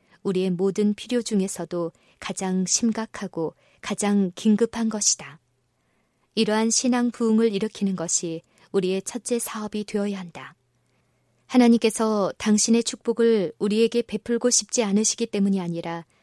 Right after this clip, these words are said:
우리가 축복을 받을 준비가 되어 있지 않기 때문에 주님의 축복을 받기 위한 열렬한 노력을 기울여야 한다. 우리의 하늘 아버지께서는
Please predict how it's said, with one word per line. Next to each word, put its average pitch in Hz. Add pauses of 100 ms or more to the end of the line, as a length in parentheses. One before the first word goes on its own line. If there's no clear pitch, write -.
(320)
우리가 208
축복을 269
받을 233
준비가 208
되어 208
있지 208
않기 175
때문에 170 (420)
주님의 226
축복을 233
받기 208
위한 202
열렬한 208
노력을 202
기울여야 220
한다. 156 (920)
우리의 233
하늘 262
아버지께서는 190